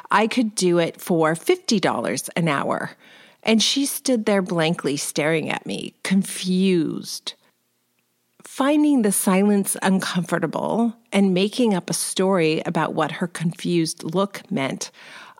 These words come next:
I rushed forward with more information, and this is what came out of my mouth. "You know, the truth is, this is my very first job, and I feel uncomfortable charging you anything, so how about this? If you buy anything,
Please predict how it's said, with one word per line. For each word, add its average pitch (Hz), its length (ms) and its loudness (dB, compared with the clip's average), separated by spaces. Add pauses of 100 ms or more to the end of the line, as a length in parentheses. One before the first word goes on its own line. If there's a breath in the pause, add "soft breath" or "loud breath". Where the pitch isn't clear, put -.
I 262 240 2
rushed 226 680 0
forward 185 600 2
with 175 200 0
more 214 320 4
information, 165 1040 0 (340)
and 180 200 2
this 190 200 2
is 170 160 -2
what - 160 -4
came 160 240 -2
out 147 120 2
of 151 100 -4
my 143 100 -2
mouth. - 460 -4 (340 loud breath)
"You 254 100 2
know, 269 120 6
the 254 100 0
truth 294 300 0
is, 233 200 2
this 294 220 0
is 330 60 -2
my 269 160 4
very 220 240 4
first 220 320 0
job, 190 240 4
and 233 100 4
I 226 60 4
feel 247 240 0
uncomfortable 196 560 0
charging 180 420 0
you 170 120 0
anything, 180 400 0
so 190 140 0
how 277 260 0
about 262 280 0
this? - 320 -2
If 208 160 -2
you 226 80 4
buy 196 360 2
anything, 285 600 2